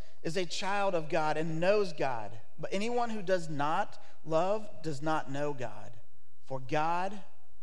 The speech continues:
is love." Love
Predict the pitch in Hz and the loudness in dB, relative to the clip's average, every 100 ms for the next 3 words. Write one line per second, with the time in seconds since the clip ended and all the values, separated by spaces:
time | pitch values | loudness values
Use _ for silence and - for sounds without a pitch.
0 | - - - - - - 135 143 127 135 | -2 -2 -2 -2 -2 -2 -2 0 0 0
1 | 120 104 139 - - - - - - - | 0 0 -2 -2 -2 -2 -2 -2 -2 -2
2 | - - - - - - - - - - | -2 -2 -2 -2 -2 -2 0 0 0 0
3 | - - - - - - - 147 170 185 | 0 -2 -2 -2 -2 -2 0 2 2 2